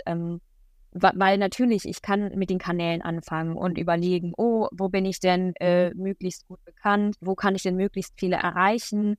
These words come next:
Vielleicht, äh, nehme ich dann auch einen Kanal, der, ähm, besonders beliebt ist, ja, dass ich eben zum Beispiel auch, äh, Social Ads vielleicht auf Instagram, ähm, ne, nutze und das, äh, bedeutet aber nicht zwangsläufig, dass ich auf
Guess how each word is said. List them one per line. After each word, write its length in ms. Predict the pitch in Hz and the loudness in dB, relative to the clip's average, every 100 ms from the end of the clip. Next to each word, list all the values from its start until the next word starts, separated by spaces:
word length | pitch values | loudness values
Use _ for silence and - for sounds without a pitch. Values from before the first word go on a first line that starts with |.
| _ | _
Vielleicht, 460 | 196 190 190 - - | 0 2 2 0 -2
äh, 360 | 185 185 180 175 | 0 2 0 -2
nehme 220 | 196 196 | -2 0
ich 60 | |
dann 180 | - 180 | -2 -4
auch 240 | - 185 - | -2 -4 -4
einen 200 | 185 185 | -4 -4
Kanal, 480 | 180 175 175 180 | -2 -2 0 0
der, 460 | 180 175 175 175 - | 0 0 0 0 -4
ähm, 200 | 175 170 | -4 -6
besonders 640 | 170 170 175 175 170 - - | -4 -2 0 0 -2 -8 -4
beliebt 400 | 214 240 262 - | 2 2 2 -2
ist, 420 | 208 214 - - | 0 0 0 -2
ja, 280 | 180 185 208 | 0 2 2
dass 180 | 190 - | -2 -4
ich 180 | 180 - | -10 -6
eben 400 | 175 170 170 170 | -4 -2 -4 -2
zum 100 | 185 | 0
Beispiel 280 | 175 - - | 0 0 -2
auch, 280 | 160 170 _ | -2 -6 _
äh, 80 | 180 | -10
Social 400 | - 190 196 185 | -2 0 0 -2
Ads 380 | - 175 _ _ _ | -2 -6 _ _ _
vielleicht 300 | 175 165 - | -2 -2 -2
auf 100 | - | -2
Instagram, 680 | 233 247 - - 202 208 202 - | 0 2 0 2 2 2 -2 -2
ähm, 400 | 175 175 175 175 | -2 -2 -6 -6
ne, 220 | 190 247 | -2 0
nutze 580 | 202 202 - - 202 196 | 0 -4 -4 0 2 2
und 400 | - 180 180 180 - - _ - - 202 | 0 -2 0 -2 -6 -20 _ -14 -14 0
das, 260 | 190 - - - | 0 0 -10 -10
äh, 140 | 170 196 | -10 -6
bedeutet 360 | 190 202 208 180 | 0 2 4 2
aber 160 | 190 | 4
nicht 260 | 196 220 - - | 0 -2 -8 -4
zwangsläufig, 720 | 190 196 226 196 196 208 196 | 2 2 2 2 2 2 -4
dass 160 | 185 175 | -4 -2
ich 120 | |
auf 80 | 208 | -6